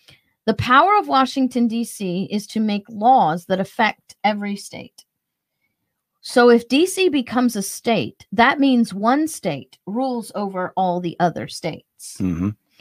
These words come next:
Speaker 1: Because even though you send a representative
Speaker 2: One
Speaker 1: to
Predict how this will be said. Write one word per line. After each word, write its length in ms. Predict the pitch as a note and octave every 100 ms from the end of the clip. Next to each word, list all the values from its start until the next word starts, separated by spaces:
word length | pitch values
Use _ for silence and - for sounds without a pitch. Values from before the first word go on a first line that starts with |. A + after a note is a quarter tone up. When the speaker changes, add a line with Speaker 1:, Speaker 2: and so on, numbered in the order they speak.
| - -
Speaker 1:
Because 520 | A3+ - B3 A#3 A#3
even 340 | C4 F4+ A#4 A4
though 120 | E4
you 200 | D4 C4+
send 380 | B3+ C4+ C4+ D4
a 60 |
representative 760 | G#3+ G3 G3 G3 F3+ G#3 A#3+ G3
Speaker 2:
One 100 |
Speaker 1:
to 40 | F3